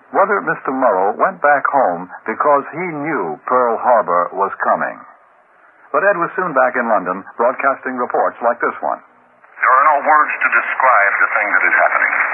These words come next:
Speaker 2: The courage of the people, the flash and roar of the guns rolling down the streets, the stench of the air raid shelter.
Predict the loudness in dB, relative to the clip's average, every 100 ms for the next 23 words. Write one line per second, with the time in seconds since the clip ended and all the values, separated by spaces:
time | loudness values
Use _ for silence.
0 | -6 -6 -6 -4 -4 -4 -2 0 4 4
1 | 4 2 0 0 0 0 0 0 2 4
2 | 4 0 -2 0 4 4 4 2 2 2
3 | 2 2 2 2 2 4 4 2 0 0
4 | 0 -2 -6 -4 -2 -2 -2 -2 -2 0
5 | 0 0 0 0 0 2 2 4 0 0
6 | 0 2 2 2